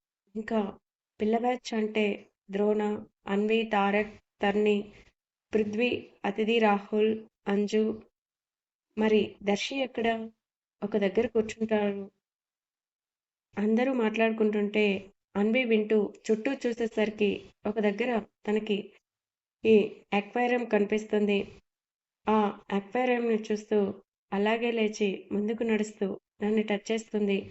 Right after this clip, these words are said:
అందులో ఉన్న ఫిషెస్‌ని చూస్తుంది. తనకి ప్రశ్-, మనసు ప్రశాంతంగా అనిపిస్తుంది వాటిని చూస్తుంటే. అన్వి లేవడంతో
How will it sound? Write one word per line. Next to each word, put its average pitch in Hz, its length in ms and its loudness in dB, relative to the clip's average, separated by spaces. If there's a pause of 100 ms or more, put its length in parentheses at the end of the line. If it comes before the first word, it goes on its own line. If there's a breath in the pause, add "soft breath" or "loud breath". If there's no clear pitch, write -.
(360 loud breath)
అందులో 220 320 4
ఉన్న 214 220 2
ఫిషెస్‌ని 226 500 -6
చూస్తుంది. 208 560 -2 (260)
తనకి 220 260 -6
ప్రశ్-, - 280 -4
మనసు 214 380 -2
ప్రశాంతంగా 226 760 -4
అనిపిస్తుంది 208 720 -2 (540)
వాటిని 208 280 -2
చూస్తుంటే. 208 520 -4 (500)
అన్వి 220 320 0 (280)
లేవడంతో 220 540 0